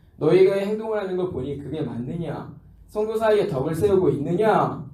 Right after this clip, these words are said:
아니면 무분별하게 행동하지 않고 있느냐? 이 질문이 우리에게 그대로 돌아올 수 있는 거죠.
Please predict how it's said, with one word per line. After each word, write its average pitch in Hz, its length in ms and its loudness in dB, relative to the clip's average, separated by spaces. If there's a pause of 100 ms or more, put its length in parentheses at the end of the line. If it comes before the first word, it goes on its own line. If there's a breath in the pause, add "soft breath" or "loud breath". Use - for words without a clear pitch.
(100)
아니면 156 400 -4
무분별하게 196 680 0
행동하지 196 400 -6
않고 143 260 -8
있느냐? 175 680 0 (240 loud breath)
이 180 180 -4
질문이 160 500 -4
우리에게 123 500 -8
그대로 143 540 -8 (180)
돌아올 123 340 -2
수 117 140 -10
있는 113 260 -8
거죠. - 220 -20